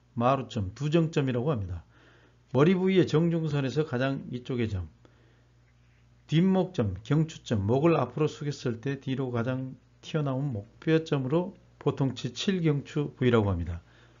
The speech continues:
목 앞점, 경화점, 목둘레선에서 앞 정중선과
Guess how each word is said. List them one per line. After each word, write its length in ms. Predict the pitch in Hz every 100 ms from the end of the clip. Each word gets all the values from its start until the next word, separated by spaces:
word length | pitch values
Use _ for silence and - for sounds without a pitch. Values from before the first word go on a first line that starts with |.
| -
목 240 | 131 147
앞점, 500 | - - - 139 104 -
경화점, 600 | - 123 139 131 - 87 - - - - - - _ - _ -
목둘레선에서 720 | 123 127 208 202 196 190 165
앞 360 | - 127 - -
정중선과 960 | 151 156 151 151 131 131 123 165 185